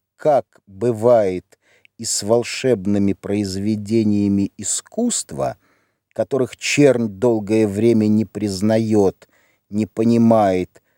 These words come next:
коих обаянию не поддается, так случается и с самым гениально продуманным преступлением.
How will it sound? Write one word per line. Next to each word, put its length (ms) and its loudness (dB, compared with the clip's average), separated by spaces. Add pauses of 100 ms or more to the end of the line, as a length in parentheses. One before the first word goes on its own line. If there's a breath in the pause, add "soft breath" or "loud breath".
(220)
коих 360 -4
обаянию 840 0
не 140 2
поддается, 1160 -4 (580)
так 320 2
случается 1000 -2
и 240 -6
с 60 -4
самым 920 2 (320 soft breath)
гениально 960 4
продуманным 840 0
преступлением. 1500 0